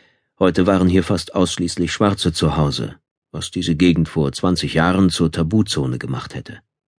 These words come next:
Heute jedoch spielten auch schwarze Kinder in Waters Fußballmannschaft,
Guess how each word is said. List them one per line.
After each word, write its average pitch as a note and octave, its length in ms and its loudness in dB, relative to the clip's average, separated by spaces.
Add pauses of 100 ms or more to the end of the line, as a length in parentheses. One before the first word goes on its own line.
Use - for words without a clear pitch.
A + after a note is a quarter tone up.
(600)
Heute A2 240 4
jedoch A2+ 260 4
spielten A2+ 480 2
auch A#2 160 0
schwarze B2 460 -2
Kinder F2 340 2
in D2+ 180 2
Waters D#2+ 340 2
Fußballmannschaft, C#2+ 880 -2